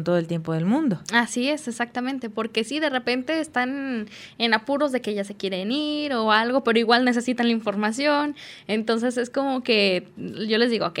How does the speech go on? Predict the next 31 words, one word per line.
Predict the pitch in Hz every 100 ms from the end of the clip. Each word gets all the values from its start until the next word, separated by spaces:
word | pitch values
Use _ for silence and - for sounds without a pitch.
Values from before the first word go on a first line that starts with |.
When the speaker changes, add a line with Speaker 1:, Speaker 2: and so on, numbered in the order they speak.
| -
Speaker 2:
tómenselo | - 254 302 359
con | 339 285
calma, | 233 202 180
a |
ver, | 185
mejor | 196 196 220
vengan | 233 247 277
cuando | 302 311 240 220
tengan | 214 220 208
tiempo", | 254 262 254 226
que | 214
digan, | 208 196
"Bueno, | 214 208 202 202
voy | 196 202
a | 240 240 220
darme | 214 226 247
cuarenta | - 240 262 277
minutos | 339 320 302 302 339
para | 269 226
responderlo | 214 208 214 208 214 202 190
y |
no | 208 226
tengo | 320 339
nada | 339 349
que | 349
hacer | 330
y | 311
nada | 302 311
me | 311
está | 302 269
presionando". | 277 254 220 202 202